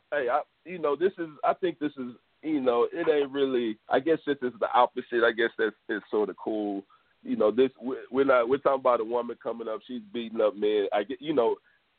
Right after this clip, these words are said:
they're, they weigh the same. These are little, what is she, a lightweight, I think, in the amateur men's division.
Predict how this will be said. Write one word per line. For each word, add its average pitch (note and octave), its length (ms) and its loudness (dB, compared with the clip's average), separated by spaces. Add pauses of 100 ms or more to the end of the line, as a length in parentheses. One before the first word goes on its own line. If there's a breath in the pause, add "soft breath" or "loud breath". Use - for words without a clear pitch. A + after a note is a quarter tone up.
(380)
they're, B2 200 4 (140)
they B2 160 -2
weigh D3+ 260 2
the C3+ 140 -6 (100)
same. B2 380 -2
These C3 180 -4
are A#2+ 80 0
little, A2+ 520 2
what A#2+ 160 2
is G#2 140 -4
she, G2+ 100 -8
a E2+ 80 -6
lightweight, A2 500 0
I A2 80 0 (100)
think, A#2 320 -4
in G#2 140 -2
the G2 140 -6
amateur A2 420 -4
men's A2+ 320 -4
division. G#2+ 540 -2